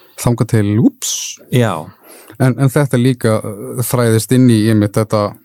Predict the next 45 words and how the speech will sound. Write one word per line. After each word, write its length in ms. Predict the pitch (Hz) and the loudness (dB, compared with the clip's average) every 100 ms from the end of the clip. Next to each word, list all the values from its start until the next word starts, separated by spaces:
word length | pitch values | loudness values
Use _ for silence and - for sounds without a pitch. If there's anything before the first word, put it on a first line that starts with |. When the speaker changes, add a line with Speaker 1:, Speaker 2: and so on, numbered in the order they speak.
| _ | _
Speaker 1:
þessa, 260 | - 110 104 _ | -4 -2 -4 _
þessa 220 | - 110 - | -6 -4 -4
pælingu 580 | - 123 131 120 104 107 | -4 0 2 2 4 4
með 280 | 117 120 | 4 2
að 180 | 110 107 - | 0 -2 -4
á, 440 | - - - 147 151 156 | -6 -4 -2 2 2 0
ákveðnir 640 | 143 143 147 - 135 127 123 | 0 0 0 0 2 2 2
einstaklingar 560 | 139 135 117 107 110 | 2 2 0 0 0
í 80 | 113 | 2
eldri 300 | 120 123 117 | 0 0 -4
k-, 140 | - 131 | -2 0
í 160 | 123 | 2
kynslóðinni 500 | 120 143 139 139 120 | 2 0 2 2 2
fyrir 140 | 113 117 | 2 2
ofan 380 | 135 113 104 104 | 2 2 0 -2
eru 400 | - 127 139 135 123 | -2 0 2 0 0
svolítið 260 | 127 117 | -2 0
einhvern 180 | 117 113 | 2 2
veginn 120 | 104 | 0
bara, 240 | 113 107 104 98 | -2 -2 -2 -4
„Æ, 320 | - 135 143 | -4 0 2
þetta 220 | 151 131 151 | 2 2 0
er 60 | |
bara 200 | 120 107 | -2 -6
svona, 240 | 104 90 87 | -6 -8 -6
þau 200 | - 131 | 0 2
eru 280 | 135 135 127 | 2 2 0
bara 140 | 107 | -2
svona, 260 | 110 95 92 | 0 -2 0
þeim 220 | 123 120 | 0 2
verður 240 | 135 135 | 2 0
ekki 100 | 131 | 0
bjargandi, 380 | 120 113 101 95 | 0 -2 -4 -4
svona 280 | - 127 123 | 0 2 2
var 140 | 131 | 0
bara 200 | - 139 | 0 0
hugarfarið.“ 560 | 127 135 107 101 95 - | 4 2 2 -2 -6 -6
Speaker 2:
Já. 180 | 127 110 92 | -2 -2 -2
Speaker 1:
Og 300 | 101 117 120 | 0 0 0
að 80 | |
sjá 220 | - 147 151 160 | 0 0 2 0
svo 280 | - 147 135 | 0 2 4
einmitt 180 | 127 123 | 2 2
þessa 200 | 123 131 | 0 2
leifar 800 | 127 127 135 147 135 101 92 | 2 2 2 2 2 0 -4